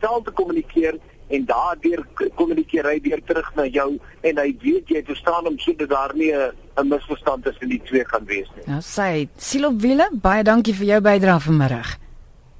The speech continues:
Speaker 1: Geseënde middag en ge-, gesterkte en voorspoed en alle liefde en dankie vir die program, hoor jy?
Speaker 2: Veilig ry. Totsiens.
Speaker 1: Dank.
Speaker 2: Ja, Nelson Mandela het mos eendag gesê, as jy met iemand praat in 'n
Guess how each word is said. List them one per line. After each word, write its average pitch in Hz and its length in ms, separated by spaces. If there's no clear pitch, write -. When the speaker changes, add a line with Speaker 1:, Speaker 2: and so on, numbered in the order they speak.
Speaker 1:
Geseënde - 460
middag 170 320
en 147 160
ge-, - 220
gesterkte 147 540
en 139 120
voorspoed 139 360
en 139 100
alle 143 200
liefde 139 260
en 123 80
dankie 135 280
vir 143 80
die 123 160
program, 113 280
hoor 147 180
jy? 104 260
Speaker 2:
Veilig 135 400
ry. 120 240
Totsiens. 135 520
Speaker 1:
Dank. 120 140
Speaker 2:
Ja, 180 280
Nelson 220 320
Mandela 220 360
het 240 120
mos 233 140
eendag 196 260
gesê, 196 240
as 175 120
jy 185 80
met 180 160
iemand 254 300
praat 214 320
in 226 140
'n 180 120